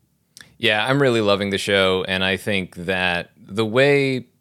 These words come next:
the way the show is structured, I, I definitely hear that point about how right now, two episodes in, it does feel like thirty-minute chunks of a movie as opposed to true T V formatting. I think in terms of the,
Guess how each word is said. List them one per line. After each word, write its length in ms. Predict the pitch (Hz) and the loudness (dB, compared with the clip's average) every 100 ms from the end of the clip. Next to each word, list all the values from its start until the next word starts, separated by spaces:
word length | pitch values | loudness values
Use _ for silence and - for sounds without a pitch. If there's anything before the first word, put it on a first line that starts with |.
| _ _ _ _ _ _ | _ _ _ _ _ _
the 80 | 113 | -2
way 160 | 123 208 | 2 2
the 80 | 247 | 2
show 220 | - 175 | 2 2
is 100 | 139 | 2
structured, 580 | - 131 127 113 104 98 | 2 0 2 0 2 4
I, 200 | 98 - | 2 0
I 100 | 104 | -4
definitely 420 | 98 131 139 123 | 0 0 0 -2
hear 200 | 101 117 | 0 0
that 200 | 107 98 | 0 0
point 300 | - 107 98 | -4 -2 -2
about 420 | 87 92 92 90 - _ | -2 0 0 -2 -8 _
how 220 | 98 98 | -4 -2
right 240 | 95 113 90 | 0 0 0
now, 180 | 104 101 | -2 -4
two 240 | - 110 | -2 -2
episodes 460 | 101 98 104 98 92 | -2 -2 -2 -2 0
in, 340 | 95 95 87 _ _ _ _ _ _ - | 0 0 -6 _ _ _ _ _ _ -4
it 160 | 110 90 | -2 0
does 320 | 104 101 - | 0 0 -2
feel 500 | - 101 101 98 90 | -2 2 2 0 -2
like 320 | 90 92 - _ _ _ _ _ | -2 -2 -6 _ _ _ _ _
thirty-minute 520 | - 113 107 104 104 - | 0 2 2 0 -2 -2
chunks 600 | 117 101 95 - - - - | -2 -2 -4 -6 -8 -8 -2
of 140 | 101 | -2
a 60 | 92 | 0
movie 500 | 98 104 98 95 90 | -2 -2 0 0 0
as 160 | 87 | -2
opposed 480 | 90 - 92 90 - | -6 -4 -4 -4 -6
to 380 | - 92 92 90 | -6 -4 -4 -6
true 420 | - 98 104 98 | -8 -4 -4 -4
T 220 | 90 107 | -6 -6
V 120 | 90 90 | -6 -6
formatting. 420 | - 98 95 101 | -4 -2 -2 -2
I 60 | |
think 160 | 160 277 | 0 -2
in 100 | 220 | 0
terms 240 | 165 139 | -2 0
of 180 | 127 101 | -2 0
the, 280 | 101 98 | 2 2